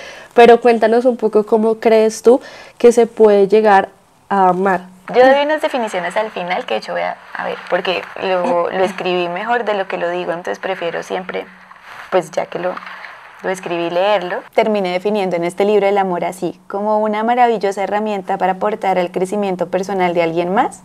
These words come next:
Speaker 2: al de la sociedad y al tuyo propio. Llegué a eso porque lo que he vivido, eh, lo que he vivido
Speaker 1: <laughs> Se nos dañó todo el set. <laughs>
Speaker 2: No. Eh,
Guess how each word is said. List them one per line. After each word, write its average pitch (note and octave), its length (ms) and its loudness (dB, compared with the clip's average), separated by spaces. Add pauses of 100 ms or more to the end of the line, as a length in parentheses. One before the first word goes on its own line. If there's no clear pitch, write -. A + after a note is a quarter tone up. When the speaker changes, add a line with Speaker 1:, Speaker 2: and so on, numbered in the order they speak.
Speaker 2:
al G3+ 180 8
de F#3 80 4
la F3+ 140 2
sociedad F#3 580 4 (420)
y G#3 120 4
al F3+ 160 4
tuyo F3 240 -2
propio. - 460 0 (140)
Llegué G#3+ 300 6
a G3+ 240 4
eso B3 240 2
porque A3 560 -2 (120)
lo F#3 160 -4
que F#3 180 2
he - 20 4
vivido, B3+ 600 2 (180)
eh, F#3+ 340 -4 (760)
lo G3+ 180 -2
que A3 80 -2
he G3+ 60 0
vivido A3 360 -2 (100)
Speaker 1:
<laughs> D#4+ 160 0
Se C#4 100 4
nos C4 160 2
dañó A#3+ 240 2
todo G#3 160 -4
el G#3+ 100 -6
set. - 220 -8
<laughs> - 40 -4 (800)
Speaker 2:
No. G#4+ 500 -2 (1200)
Eh, A#3 720 4